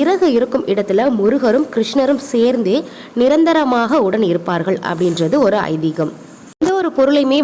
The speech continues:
வாங்கி வச்சுட்டா மட்டும் பத்தாது, அந்த பொருளை முறையா பராமரிக்கணும். மயில் இறகு வீட்ல வைக்கிறோம் அப்படின்னா அடிக்கடி அதை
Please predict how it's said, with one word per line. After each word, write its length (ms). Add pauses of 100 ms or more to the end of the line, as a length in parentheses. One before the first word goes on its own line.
வாங்கி 380
வச்சுட்டா 460
மட்டும் 280
பத்தாது, 400 (100)
அந்த 140 (120)
பொருளை 300 (120)
முறையா 360 (120)
பராமரிக்கணும். 640 (340)
மயில் 280
இறகு 240 (100)
வீட்ல 300
வைக்கிறோம் 420
அப்படின்னா 360 (200)
அடிக்கடி 460
அதை 160